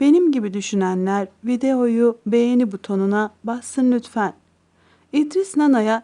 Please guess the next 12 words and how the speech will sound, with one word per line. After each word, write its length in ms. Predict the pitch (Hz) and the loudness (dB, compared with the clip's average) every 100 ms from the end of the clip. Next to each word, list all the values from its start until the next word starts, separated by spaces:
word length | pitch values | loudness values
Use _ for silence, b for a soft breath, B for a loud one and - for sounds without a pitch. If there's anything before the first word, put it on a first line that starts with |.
| - | -6
telefon 480 | 220 208 208 240 220 | -6 -6 -4 -6 -6
edecek 580 | 196 190 190 240 240 | -4 -4 0 0 0
ve 40 | 220 | -2
maçın 400 | 208 220 - 240 | -2 -2 -4 -4
sonucunu 520 | 233 262 254 269 294 | -2 0 0 2 4
merak 460 | 285 285 302 294 240 | 4 2 2 0 -4
edecek. 440 | 208 190 - 156 _ b b b b | -4 -6 -8 -12 _ b b b b
Nana, 320 | 214 196 180 - | -2 -2 -4 -6
İdris'in 580 | 202 214 202 - 226 - - | -8 -8 -10 -4 -2 -2 -10
kendisini 600 | - 247 240 233 - 240 | -8 -2 0 -2 -2 -4
takip 440 | 240 254 254 262 233 | -2 -4 -4 -4 -4
ettiğini 540 | 196 - 185 185 240 | -4 -6 -4 -2 -2